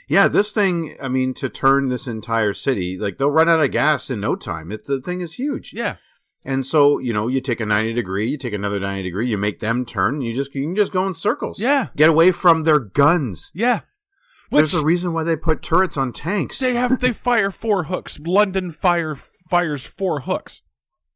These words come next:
Speaker 2: horizontally in a row. They fire four hooks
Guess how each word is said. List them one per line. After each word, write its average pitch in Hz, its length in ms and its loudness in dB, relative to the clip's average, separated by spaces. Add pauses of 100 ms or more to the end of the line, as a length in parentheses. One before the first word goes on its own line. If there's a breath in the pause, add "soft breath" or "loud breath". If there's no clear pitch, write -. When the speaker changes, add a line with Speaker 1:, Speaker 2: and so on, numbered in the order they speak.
(680)
Speaker 2:
horizontally 185 960 0
in 156 180 -6
a 147 60 -2
row. 135 440 -4 (880)
They 196 120 4
fire 214 400 0
four 196 420 -4
hooks - 460 -4